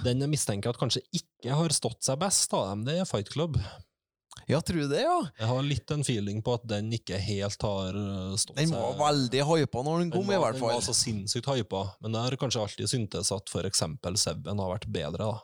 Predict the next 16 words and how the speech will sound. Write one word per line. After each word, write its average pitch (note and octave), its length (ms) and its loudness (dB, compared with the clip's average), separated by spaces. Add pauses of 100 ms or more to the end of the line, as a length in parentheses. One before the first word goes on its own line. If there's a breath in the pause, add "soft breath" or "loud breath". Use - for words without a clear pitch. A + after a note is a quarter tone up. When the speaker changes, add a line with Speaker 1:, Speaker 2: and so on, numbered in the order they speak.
Speaker 2:
Ja. E3 400 0
Speaker 1:
Likt G#2+ 240 -4
den, G2 400 -2 (100)
likt G#2+ 160 -8
den G2+ 240 0
bedre, F2+ 320 -4
og G#2+ 80 0
liker A2 240 -2
nok F2 220 -6
kanskje F#2 340 0
også G#2 160 -2
både F#2+ 220 -2
Zodiac D2 500 -2
og F2 380 -4
Social - 320 -4
Network - 500 -8